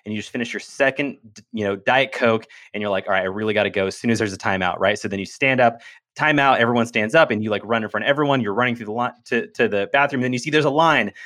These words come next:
and suddenly you're like, "Oh my gosh, I gotta wait longer and longer." And then you, you're, you're finally getting closer and closer. And then you, you, you, you walk over to a stall and then it's, you find out that it's, it's locked and someone's in there. And you're like, "Oh my gosh, I really gotta go." And then someone finally comes out, you go in there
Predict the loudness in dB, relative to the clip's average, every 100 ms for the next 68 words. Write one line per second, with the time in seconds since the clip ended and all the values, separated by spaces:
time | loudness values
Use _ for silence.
0 | -18 0 2 4 4 2 0 -4 -6 -10
1 | -8 -6 -4 -6 0 0 2 2 0 -4
2 | -20 _ -2 0 2 0 0 -2 -2 -4
3 | -10 -10 -8 -8 -10 -12 _ -16 -2 2
4 | 4 4 4 0 2 2 4 4 2 2
5 | -6 _ -6 0 4 4 4 2 2 0
6 | -4 -6 -8 -8 -12 _ -8 -8 -8 -6
7 | -2 4 6 6 4 2 2 0 0 4
8 | 6 8 6 4 -2 -6 -12 -2 0 2
9 | 0 -2 -10 -16 -20 -16 -2 2 2 -2
10 | -8 -8 -6 -2 2 4 2 -2 -2 2
11 | 2 4 4 4 4 6 4 2 -6 -2
12 | 0 2 2 4 2 2 0 2 2 2
13 | 2 2 2 0 -2